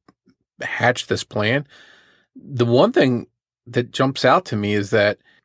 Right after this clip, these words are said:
it, it almost seems like she didn't have a plan in some ways, because here she's got this body of her friend in her car parked right in her front yard. She didn't try and hide it or dispose of it. It's almost as if she was just going to carry on as this new mom with a baby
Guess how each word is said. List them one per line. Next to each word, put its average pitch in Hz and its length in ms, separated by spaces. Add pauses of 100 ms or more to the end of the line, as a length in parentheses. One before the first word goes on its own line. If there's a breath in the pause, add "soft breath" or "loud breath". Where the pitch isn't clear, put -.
(180)
it, 147 240
it 143 140
almost 170 240
seems 131 260
like 117 140
she - 160
didn't 120 240
have 156 340
a 151 60
plan 101 340
in 98 60
some 104 180
ways, 101 220
because 110 500 (460 soft breath)
here 147 280
she's 131 260
got 123 240
this 120 180 (240)
body 143 280
of 127 120
her 113 100
friend 151 380
in 117 80
her 110 160
car 143 400
parked 120 340
right 123 140
in - 20
her 117 100
front 113 320
yard. 117 380
She - 140
didn't 120 160
try 120 240
and 101 100
hide 120 380
it 127 100 (800 soft breath)
or 120 80
dispose 120 540
of - 100
it. 98 240
It's 117 180
almost 127 360
as 113 160
if 110 100
she - 160
was 110 160
just - 240
going 110 220
to 107 80
carry 120 420
on 127 340
as 107 280
this 104 240
new 117 120
mom 117 300
with 110 100
a 107 40
baby 113 500